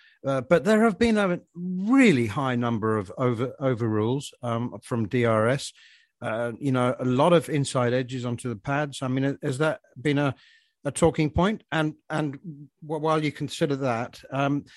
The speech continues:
you know, the, these five-day pitches in the first two tests, for me, it's not so much as simplistic as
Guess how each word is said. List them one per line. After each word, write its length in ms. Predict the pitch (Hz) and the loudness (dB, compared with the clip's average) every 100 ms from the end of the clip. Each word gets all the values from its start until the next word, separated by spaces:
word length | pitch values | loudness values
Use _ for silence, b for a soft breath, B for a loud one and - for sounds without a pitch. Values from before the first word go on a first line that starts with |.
| b b b _ _ | b b b _ _
you 160 | - 185 | -6 2
know, 160 | 175 170 | 4 6
the, 220 | 175 - | 4 2
these 320 | 156 160 214 | -2 0 0
five-day 500 | - 202 190 175 165 | 2 2 2 2 0
pitches 440 | 147 156 - 110 101 | 2 0 -2 -8 -6
in 100 | 113 | -6
the 60 | |
first 320 | 110 127 123 - | -4 -4 -4 -4
two 140 | 117 | -4
tests, 500 | - 123 101 - - b b b | 0 -2 -2 -8 -18 b b b
for 160 | - 175 | -4 0
me, 280 | 208 247 160 | 4 4 4
it's 180 | 170 - | 2 -2
not 180 | 208 | -2
so 120 | - 220 | 0 2
much 380 | 175 160 - - b b - | 2 0 -8 -14 b b -6
as 140 | 135 | -4
simplistic 720 | - - 131 - 147 - 117 - | -2 0 2 2 2 0 -4 -4
as 240 | 117 104 | -4 -6